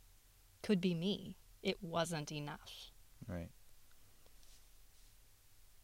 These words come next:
Speaker 1: So
Speaker 2: So how, how do you think that going back and talking to your sixth grade self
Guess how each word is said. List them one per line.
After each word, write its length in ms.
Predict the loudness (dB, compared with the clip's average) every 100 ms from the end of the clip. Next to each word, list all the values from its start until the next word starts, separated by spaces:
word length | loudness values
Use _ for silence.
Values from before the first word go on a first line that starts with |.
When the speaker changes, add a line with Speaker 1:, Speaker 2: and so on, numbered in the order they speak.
| -10
Speaker 1:
So 500 | 0 8 10 10 8
Speaker 2:
So 20 | 6
how, 140 | 4 8
how 100 | 8
do 60 | 10
you 120 | 8
think 400 | 6 4 4 2 -10 -16 -18 -18 -18 -16 -16 -18 -12 -4
that 600 | 0 4 6 6 2 -2 -8 0
going 260 | 4 6 8
back 260 | 8 6
and 100 | 2
talking 400 | 4 4 4 0
to 120 | 0
your 160 | 0 2
sixth 500 | 0 0 0 -4 -2
grade 320 | 2 2 2
self 500 | 2 4 4 2 -6